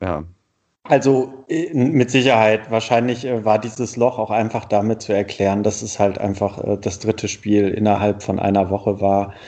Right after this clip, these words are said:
Speaker 2: Ähm, also gerade beim Zimmermann, das, der tat mir auch fast ein bisschen leid. Ich hab mir irgendwann mal aufgeschrieben, "Zimmermann schleicht mit dem Ball die Linie herunter"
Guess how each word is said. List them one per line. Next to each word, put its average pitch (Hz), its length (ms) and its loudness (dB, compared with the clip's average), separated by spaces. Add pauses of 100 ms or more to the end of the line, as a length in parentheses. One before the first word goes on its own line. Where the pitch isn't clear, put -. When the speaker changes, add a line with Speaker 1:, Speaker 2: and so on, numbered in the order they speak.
(500)
Speaker 2:
Ähm, 98 480 2 (140)
also 120 240 4
gerade 113 300 4
beim 107 220 0
Zimmermann, 104 640 -2
das, - 300 -14 (120)
der 110 140 2
tat 110 260 0
mir 101 80 -2
auch 101 140 -4
fast - 280 -6
ein 110 40 -14
bisschen 107 240 -6
leid. 104 420 0
Ich 107 160 -10
hab 113 100 -2
mir 120 140 2
irgendwann 110 440 -2
mal 104 120 0
aufgeschrieben, 107 680 -4 (380)
"Zimmermann 113 560 0
schleicht 117 640 -2
mit 110 200 -6
dem 107 160 -2
Ball 113 240 0
die 107 140 -10
Linie 110 420 -4
herunter" 110 760 2